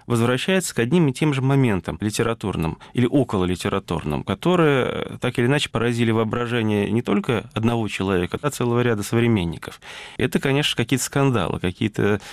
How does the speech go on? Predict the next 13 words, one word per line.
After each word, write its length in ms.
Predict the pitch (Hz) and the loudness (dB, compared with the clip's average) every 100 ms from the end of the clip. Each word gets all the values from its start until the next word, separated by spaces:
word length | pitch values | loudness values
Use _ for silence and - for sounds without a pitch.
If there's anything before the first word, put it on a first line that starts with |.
| - | -6
прогремевшие 720 | 123 123 139 143 113 - 104 | -4 0 0 0 -2 -2 -6
истории, 480 | - 170 180 170 135 | -2 2 2 2 0
о 140 | 107 | -2
которых 440 | - 110 113 107 - - | -2 0 0 0 -4 -8
рассказывал 560 | 110 - 131 113 98 | -6 -4 -4 -4 -2
один 280 | 101 107 101 | 0 2 2
другому, 760 | 90 104 120 170 156 139 131 113 | 2 2 4 4 4 4 2 0
о 40 | |
которых 380 | 98 101 117 - | -2 -2 -4 -4
писали, 720 | - - 135 156 147 123 120 | -6 -4 -2 0 -2 -2 -4
в 80 | - | -4
дневниках 540 | 104 98 98 151 160 139 | 0 2 2 2 2 2
записывали. 720 | 127 127 123 - 117 110 | 0 0 -2 0 0 0